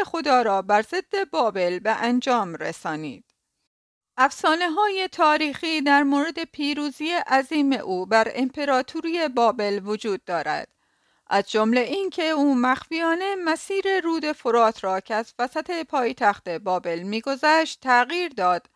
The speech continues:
تا اینکه سپاه او بتواند شبانه از بستر رودخانه عبور کرده شهر را تسخیر نماید. توضیحات کتاب مقدس ما را یاری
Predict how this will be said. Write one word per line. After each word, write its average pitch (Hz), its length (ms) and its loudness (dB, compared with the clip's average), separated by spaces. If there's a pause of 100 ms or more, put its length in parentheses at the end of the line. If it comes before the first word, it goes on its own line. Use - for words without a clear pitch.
(280)
تا 190 180 0
اینکه 190 460 -4
سپاه 370 500 2
او 226 260 -2
بتواند 175 680 -4
شبانه 269 520 4
از 330 260 0 (120)
بستر 370 500 0
رودخانه 208 640 -2
عبور 339 400 0
کرده 170 600 2 (340)
شهر 190 600 4
را 180 260 -2
تسخیر 254 640 -4
نماید. 160 600 -8 (920)
توضیحات 370 760 2
کتاب 359 560 2
مقدس 208 760 0
ما 202 160 -2
را 190 180 -2
یاری 262 400 2